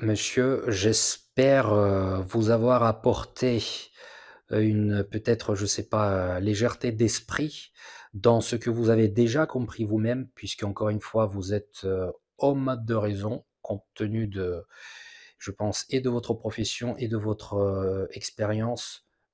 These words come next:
euh, de vie et de votre âge, qui est presque deux fois le mien. Donc, à mon avis, vous avez très bien déjà analysé et compris la situation, vous avez compris les faux pas que vous avez faits.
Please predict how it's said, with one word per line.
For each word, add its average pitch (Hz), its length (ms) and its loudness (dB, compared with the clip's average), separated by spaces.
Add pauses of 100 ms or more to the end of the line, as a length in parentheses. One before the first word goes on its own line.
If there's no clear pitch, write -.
(200)
euh, 92 320 -6
de 101 160 0
vie 104 360 -4 (300)
et 110 80 -2
de 107 100 -2
votre 104 460 -4
âge, 127 340 2 (800)
qui - 140 -2
est 101 40 2
presque - 400 -4
deux 92 120 -2
fois 104 180 -2
le 95 100 -2
mien. 107 280 -4 (840)
Donc, 110 160 2
à 123 40 4
mon 135 160 2
avis, 135 180 2
vous 131 180 2
avez 123 160 6
très - 180 -2
bien 135 200 0
déjà 117 260 4
analysé 110 560 2
et 104 40 0
compris 107 420 -4
la 101 100 0
situation, 104 600 -6
vous 110 160 -2
avez 98 160 0
compris 110 360 -6
les 98 80 -2
faux - 180 -4
pas 107 180 -6
que - 140 -10
vous 92 160 -10
avez 92 160 -6
faits. 127 320 -10